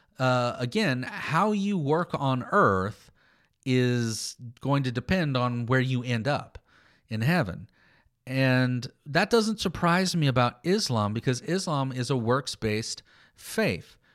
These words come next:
Um, you have to do certain things, you have to go to certain places, you have to participate in certain activities to maintain your holiness.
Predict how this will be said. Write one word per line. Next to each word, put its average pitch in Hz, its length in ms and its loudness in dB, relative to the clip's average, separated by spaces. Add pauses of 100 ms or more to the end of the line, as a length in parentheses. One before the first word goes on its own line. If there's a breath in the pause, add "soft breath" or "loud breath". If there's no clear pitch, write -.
(220 soft breath)
Um, 113 200 -2
you 143 220 0
have 165 220 0
to 139 100 -2
do 127 300 0
certain 185 360 -2
things, 180 400 -2
you 147 60 2
have 127 140 0
to 107 80 -6
go 120 400 2
to 175 80 -2
certain 156 320 0
places, 151 520 -4
you 135 100 -2
have 131 120 -2
to - 80 -14
participate 156 720 -2
in 131 60 -8
certain 123 320 -4
activities 117 760 0 (300 loud breath)
to 165 160 0
maintain 156 880 -2
your 123 180 0
holiness. 127 600 -2